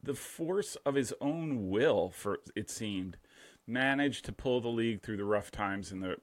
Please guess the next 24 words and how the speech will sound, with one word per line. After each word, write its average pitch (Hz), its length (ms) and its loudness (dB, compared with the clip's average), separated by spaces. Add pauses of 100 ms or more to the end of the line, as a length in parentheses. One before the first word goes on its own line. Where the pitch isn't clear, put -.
(140)
late 98 380 0
nineties 98 440 -2
and 92 80 -8
early 90 240 -2
two 85 220 -8
thousands. - 640 -10 (720)
I - 60 -14
mean, 113 160 -2
after 110 380 4
all, 85 240 0 (440)
that's - 220 -6
why 101 80 6
it's 92 160 2
called 92 300 -2
the 85 180 -2 (220)
Phil, 98 480 2 (120)
Philip 120 460 4
F. 104 340 -2
Anschutz - 640 -2
Trophy. 85 600 0 (3000)
You 151 140 4
know, 175 160 8
but 151 320 6
hey, 147 500 6